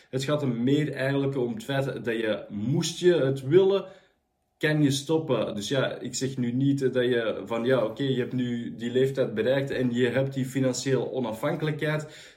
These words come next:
dat je onmiddellijk moet zeggen: "Ja, bam, hier is mijn, eh, C vier, eh, ik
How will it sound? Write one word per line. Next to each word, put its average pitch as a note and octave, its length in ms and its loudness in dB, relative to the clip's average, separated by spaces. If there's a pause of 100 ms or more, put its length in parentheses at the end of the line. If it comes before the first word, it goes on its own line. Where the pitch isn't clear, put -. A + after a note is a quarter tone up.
dat C3 160 4
je C3 100 6
onmiddellijk C3+ 460 2
moet C3+ 120 0
zeggen: C#3 180 2
"Ja, C3 220 2
bam, B2 340 -2
hier B2+ 220 0
is B2 160 -4
mijn, A#2 240 -2
eh, G#2+ 220 2
C A2 300 -2
vier, C#3+ 540 2
eh, B2+ 240 2
ik - 180 -6